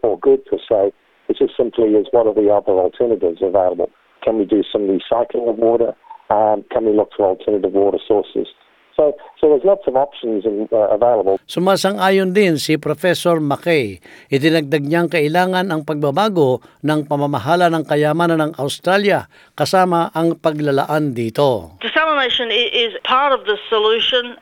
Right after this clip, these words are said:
Speaker 3: Uh, uh, the bigger, broader issue is to get the, uh, some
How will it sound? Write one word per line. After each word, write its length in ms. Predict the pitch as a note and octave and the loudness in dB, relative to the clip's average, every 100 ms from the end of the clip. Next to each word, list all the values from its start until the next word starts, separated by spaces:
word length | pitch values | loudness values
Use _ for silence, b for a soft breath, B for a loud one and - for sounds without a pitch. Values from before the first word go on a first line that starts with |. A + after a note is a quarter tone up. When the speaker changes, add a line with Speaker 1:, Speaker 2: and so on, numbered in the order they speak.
| _ | _
Speaker 3:
Uh, 560 | - G#3 G3 F#3+ - G#3 | -8 -4 -2 -2 -2 -6
uh, 20 | G3 | -4
the 240 | G#3 F#3+ F3 _ B3+ | -4 -4 -8 _ -4
bigger, 240 | B3+ G#3+ | -2 -2
broader 400 | F#3+ A#3 A3+ G#3 | 2 2 4 2
issue 400 | G3+ - A3 G3 | 0 -2 -2 -2
is 240 | G3 F#3+ - - | 0 -2 -6 -4
to 240 | G3+ F#3+ F#3+ | 0 0 -2
get 240 | G#3+ G#3 - _ - | -4 -4 -8 _ -4
the, 240 | G3 F#3 F#3 B B B | -2 -2 -8 B B B
uh, 240 | G#3+ E3+ F#3+ - | -8 -6 -8 -4
some 160 | B3+ | -4